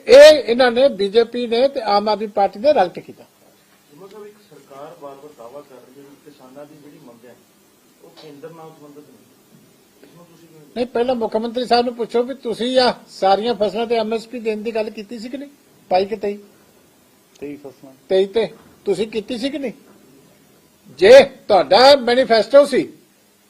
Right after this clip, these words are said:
Speaker 1: ਤੇ ਤੁਸੀਂ ਕਿਉਂ ਕਹਿੰਦੇ ਹੋ ਵੀ, ਅਹ, ਕੇ-, ਕੇਂਦਰ ਨਾਲ ਸੀ? ਕੇਂਦਰ ਨਾਲ ਵੀ ਉਹਨਾਂ ਦੇ ਇਸ਼ੂ ਹੈ,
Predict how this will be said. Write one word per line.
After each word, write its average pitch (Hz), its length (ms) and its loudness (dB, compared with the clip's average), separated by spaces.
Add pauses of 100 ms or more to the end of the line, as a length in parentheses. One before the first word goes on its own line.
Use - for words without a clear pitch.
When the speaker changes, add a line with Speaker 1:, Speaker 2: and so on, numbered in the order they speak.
(400)
Speaker 1:
ਤੇ 226 60 0
ਤੁਸੀਂ 247 340 -2
ਕਿਉਂ 302 180 8
ਕਹਿੰਦੇ 311 260 0
ਹੋ 320 80 4
ਵੀ, 320 180 -4
ਅਹ, 240 300 -6
ਕੇ-, 233 240 -2
ਕੇਂਦਰ 240 280 -2
ਨਾਲ 240 140 -4
ਸੀ? 247 160 -16 (880)
ਕੇਂਦਰ 202 340 0
ਨਾਲ 269 360 6
ਵੀ 285 300 0 (120)
ਉਹਨਾਂ 269 240 2
ਦੇ 277 120 2
ਇਸ਼ੂ 247 360 -4
ਹੈ, 196 260 0